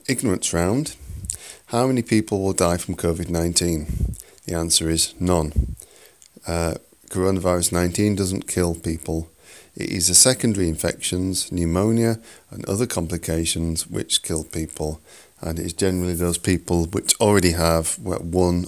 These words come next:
or more underlying illnesses. Um, <clears throat> there's been some disinformation and fake news. Uh,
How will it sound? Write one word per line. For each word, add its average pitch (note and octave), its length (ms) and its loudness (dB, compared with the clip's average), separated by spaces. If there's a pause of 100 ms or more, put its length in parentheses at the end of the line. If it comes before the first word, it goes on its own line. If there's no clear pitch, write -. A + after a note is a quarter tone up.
or D#2+ 140 0
more E2+ 440 2
underlying D#2+ 540 -2
illnesses. E2+ 800 0 (800)
Um, E2 560 -4 (220)
<clears throat> - 220 -20
there's - 1000 -6
been F2 220 -2
some F2+ 160 -2
disinformation A2 920 4
and D#2 120 -4
fake G#2+ 420 2
news. G#2+ 540 4 (640)
Uh, E2+ 440 -2